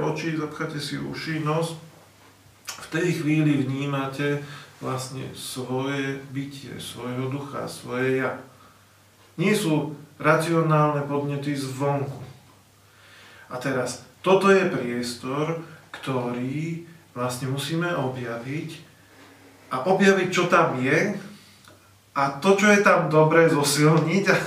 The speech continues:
to, čo je tam zlé, jednoducho poupratovať. Hnusný sused, ja teraz hutním mlčanie a tam búcha niečo na radiátor. No tak to si špiním to prostredie.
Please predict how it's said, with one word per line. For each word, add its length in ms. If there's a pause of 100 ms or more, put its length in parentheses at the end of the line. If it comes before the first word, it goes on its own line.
to, 160
čo 160
je 80
tam 240
zlé, 320
jednoducho 480
poupratovať. 800 (1200)
Hnusný 400
sused, 400 (240)
ja 240
teraz 320
hutním 400
mlčanie 400
a 120
tam 320
búcha 640
niečo 360
na 240
radiátor. 800
No 240
tak 400
to 80
si 240
špiním 640
to 160
prostredie. 800